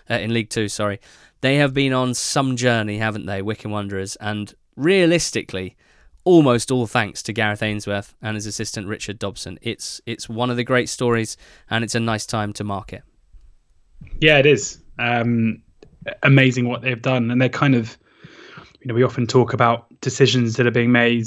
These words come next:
Speaker 2: in terms of management, and I think, um, every E F L club, every League Two club or League One club should be looking to appoint a Gareth Ainsworth, someone who will, um, basically take a club on their upward trajectory,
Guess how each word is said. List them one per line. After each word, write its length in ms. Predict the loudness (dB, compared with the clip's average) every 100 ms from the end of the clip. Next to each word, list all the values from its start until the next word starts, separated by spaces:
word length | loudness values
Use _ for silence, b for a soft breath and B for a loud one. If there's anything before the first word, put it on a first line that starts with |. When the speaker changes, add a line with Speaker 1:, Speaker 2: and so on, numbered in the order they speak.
| -6
Speaker 2:
in 100 | -10
terms 260 | -2 -2 2
of 80 | 2
management, 480 | 2 2 -2 -6 -4
and 120 | -6
I 60 | -6
think, 880 | -6 -8 -8 _ _ -10 -10 -12 -10
um, 540 | -6 -2 0 2 0 -6 _ _ _ _ _ -20 -20 _ -20 -20 _
every 160 | 4 6
E 80 | 6
F 200 | 4 4
L 160 | 2
club, 420 | 2 0 -2 -2 -4
every 200 | 0 4
League 240 | 4 2
Two 200 | 2 2
club 280 | 4 0 0
or 80 | 0
League 120 | 2
One 160 | 4 2
club 240 | 2 -2
should 120 | 0 6
be 80 |
looking 280 | 6 6 4
to 100 | 4
appoint 320 | 4 4 2
a 40 | 2
Gareth 220 | 2 4
Ainsworth, 360 | 4 4 0 -2
someone 240 | -2 0
who 80 | 2
will, 280 | 4 2 B B B B B B 0
um, 520 | 4 4 4 4 2 -4 _ _ _ _ _ _ _ _
basically 460 | 2 2 0 -6 -8
take 540 | -4 -2 -2 -4 -16 -12
a 80 | -10
club 540 | -4 -2 0 0 -2 -2
on 160 | 0
their 180 | 2 2
upward 260 | 0 -4 -2
trajectory, 680 | 0 -2 -2 -6 -6 -8